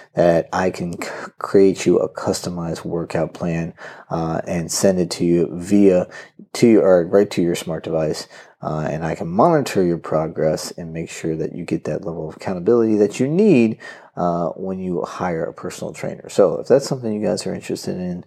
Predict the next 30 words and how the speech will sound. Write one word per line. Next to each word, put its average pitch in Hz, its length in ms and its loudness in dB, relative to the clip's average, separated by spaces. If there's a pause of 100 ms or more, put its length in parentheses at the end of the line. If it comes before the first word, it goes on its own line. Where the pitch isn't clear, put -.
(420)
please 104 360 6
send 85 220 -4
me 90 100 -2
a 85 80 -2
D 80 240 -6
M. 78 280 -8
You 101 100 -12
know, 80 180 -10
New 85 200 -4
Year's 85 360 0
resolutions 85 720 -2
are 120 200 -4 (120)
coming 131 260 2
down 120 200 4
the 107 40 -6
pike 95 400 0 (360)
hard 101 320 4
and 95 80 -8
fast. - 520 -2 (640)
So 85 440 2 (540)
make 92 160 -2
sure 180 200 2
you 85 120 0
send - 240 -4
us - 120 -4
a - 40 -6
D 87 240 0
M 80 260 -6
at 185 280 -2 (220)
the 185 320 4